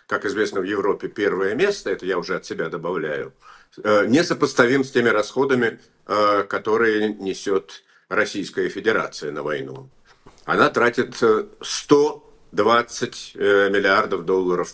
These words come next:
э, в год, при том, что цены на многие компоненты вооружения и боевой техники гораздо ниже, чем те цены,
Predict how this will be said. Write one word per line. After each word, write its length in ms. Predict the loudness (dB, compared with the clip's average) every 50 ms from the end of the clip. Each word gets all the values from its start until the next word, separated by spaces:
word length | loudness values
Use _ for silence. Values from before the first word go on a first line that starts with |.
| -10 -6
э, 240 | -4 -2 0 0 0
в 60 | 2
год, 240 | 2 2 2 2 0
при 140 | -2 -2 0
том, 260 | 2 4 2 2 2
что 320 | 0 -2 0 0 0 -2 -4 -12 -20 -20 _ _
цены 560 | -12 -2 2 4 4 4 4 2 0 -2 -4
на 420 | -2 -2 0 2 2 2 2 0 -2 -6
многие 880 | -6 -4 -2 0 0 0 0 -2 -4 -10 -10 -6 -4 -4 -4 -4 -6 -10 _ _ _ _ -20 -20 -20 _ _ _
компоненты 1000 | -2 0 0 2 4 4 4 4 2 0 0 -2 -4 -2 -2 0 0 -2 -4 -8 _ _ _ _ _ _ _ _ -20 _ _ _ _
вооружения 680 | 0 4 4 6 6 4 2 2 2 2 2 4 2 2
и 40 | 2
боевой 380 | 4 2 2 4 2 2 0
техники 680 | 0 -2 -4 -4 -4 -4 -6 -6 -4 -4 -4 -4 -6 -8 -12 -16 _ -20 -20 _ -6
гораздо 400 | -2 0 2 2 2 2 0 0
ниже, 300 | 0 2 2 2 0 -2 -4
чем 280 | -2 -2 -4 -4 -4 -8 -14
те 300 | -20 -10 -2 2 2 2
цены, 640 | 2 0 -6 -8 -2 0 2 2 2 2 -2 -2 -4